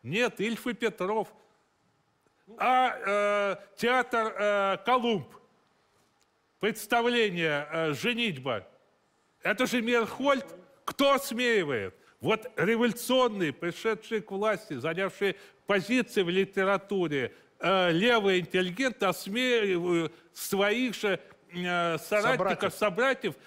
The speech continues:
Speaker 1: которые уже
Speaker 2: По
Speaker 1: дошли
Speaker 2: перу.
Speaker 1: до того, что они, ну и так далее. Вот у них яичница, э, те-, выносят на сковородке натуральную яичницу.
Speaker 2: Спасибо,
Speaker 1: Это же
Speaker 2: Александр
Speaker 1: и есть интеллигенция
Speaker 2: Спасибо.
Speaker 1: русская.
Speaker 2: Да. Светлана Михайловна, вы директор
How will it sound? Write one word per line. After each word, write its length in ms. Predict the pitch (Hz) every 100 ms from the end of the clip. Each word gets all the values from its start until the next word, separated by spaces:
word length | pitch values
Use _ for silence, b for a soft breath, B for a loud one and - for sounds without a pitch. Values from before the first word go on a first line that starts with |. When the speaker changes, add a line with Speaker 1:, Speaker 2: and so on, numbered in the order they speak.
| B -
Speaker 1:
которые 360 | 196 247 247
уже 140 | 202 226
Speaker 2:
По 60 |
Speaker 1:
дошли 180 | 233 160 247
Speaker 2:
перу. 60 | 233
Speaker 1:
до 120 | 214
того, 340 | 214 226 262
что 200 | 226 -
они, 200 | 220 226 233 208 -
ну 160 | 196 277
и 60 |
так 220 | 262 247 202
далее. 280 | 196 143
Вот 200 | 131 139 190
у 20 |
них 160 | 202 - B B
яичница, 920 | 180 254 - 214 185 - 190 165 160
э, 140 | 160 160
те-, 80 | 165
выносят 720 | 156 147 214 220 220 214 - B B
на 120 | 180
сковородке 680 | - 196 185 214 240 - 202
натуральную 640 | 185 - 190 214 208 196
яичницу. 720 | 185 147 113 - 113 - 117 95
Speaker 2:
Спасибо, 340 | 147 143 160
Speaker 1:
Это 180 | 233 254
же 120 | 247
Speaker 2:
Александр 60 | 262
Speaker 1:
и 140 | 247 294
есть 180 | -
интеллигенция 640 | 262 202 233 233 214 202 143
Speaker 2:
Спасибо. 200 | 190 190
Speaker 1:
русская. 460 | 220 180 - 170 117 90 - -
Speaker 2:
Да. 140 | 131 104 - - - -
Светлана 220 | - 233 196
Михайловна, 320 | 180 135 107 - - - 160
вы 120 | 254
директор 460 | 254 277 277 262